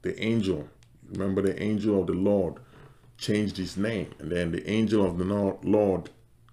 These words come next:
is pre-incarnated Christ, because an angel has no authority to change names.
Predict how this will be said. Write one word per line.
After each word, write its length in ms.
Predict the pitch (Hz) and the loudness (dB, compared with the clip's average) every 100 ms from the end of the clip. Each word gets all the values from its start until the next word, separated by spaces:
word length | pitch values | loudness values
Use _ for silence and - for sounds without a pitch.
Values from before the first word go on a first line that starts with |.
| _ - | _ -10
is 240 | 87 80 | -10 -10
pre-incarnated 880 | - - 104 98 98 98 92 92 95 | -12 -6 -2 -2 -2 -4 -2 -2 -4
Christ, 480 | - 95 85 - - | -4 -2 -2 -4 -14
because 340 | - 78 73 - | -14 -12 -14 -14
an 120 | - - | -16 -8
angel 560 | 110 110 98 90 87 95 - - | -2 0 0 -2 -4 -10 -14 -6
has 180 | 85 | -4
no 200 | 90 104 | -2 -2
authority 480 | 85 - 95 92 95 | -2 0 2 2 -2
to 40 | - - | -8 -12
change 400 | - 90 87 85 | -10 -8 -6 -6
names. 520 | 90 - - - | -6 -8 -14 -20